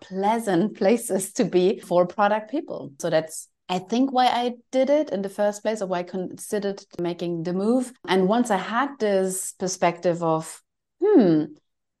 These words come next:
all of my material through the lens of product leadership, does that still make sense?"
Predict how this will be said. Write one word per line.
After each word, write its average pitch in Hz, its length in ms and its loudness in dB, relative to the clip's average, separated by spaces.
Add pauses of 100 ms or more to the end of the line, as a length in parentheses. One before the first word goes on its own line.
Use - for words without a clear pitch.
all 262 220 4
of 285 120 2
my 202 140 2
material 180 880 0 (400)
through 233 300 2
the 208 80 4
lens 180 300 4
of 165 160 -4
product 165 400 -2
leadership, 190 460 -2
does 165 240 -2
that 160 180 -4
still 165 240 -4
make 147 360 -4
sense?" 180 500 -2